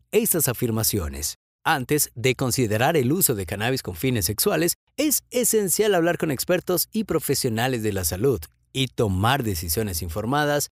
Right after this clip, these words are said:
y responsables. La comunicación abierta con la pareja y el conocimiento de uno mismo siguen siendo elementos claves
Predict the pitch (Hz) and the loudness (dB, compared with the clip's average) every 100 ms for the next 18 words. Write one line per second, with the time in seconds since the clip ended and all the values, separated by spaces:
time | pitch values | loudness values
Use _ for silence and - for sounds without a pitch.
0 | _ 180 190 - - - 120 120 - 110 | _ -4 -4 -4 -6 -2 0 0 0 -2
1 | 101 92 71 71 76 - _ _ _ 127 | 0 -2 -4 -6 -6 -6 _ _ _ -2
2 | 139 - 208 196 175 - 170 156 165 160 | 0 2 2 2 2 2 2 2 2 2
3 | 156 147 120 117 131 143 - 80 - 139 | 0 0 0 2 2 2 0 -10 -4 -2
4 | 127 123 117 113 107 143 143 87 82 95 | 0 -2 -2 -2 0 0 -2 -4 -4 -2
5 | 120 185 147 123 143 - 226 226 202 208 | 0 0 0 0 -2 -2 0 0 2 0
6 | 196 185 156 165 165 139 - 170 139 160 | 0 0 0 -2 -2 -2 2 2 4 0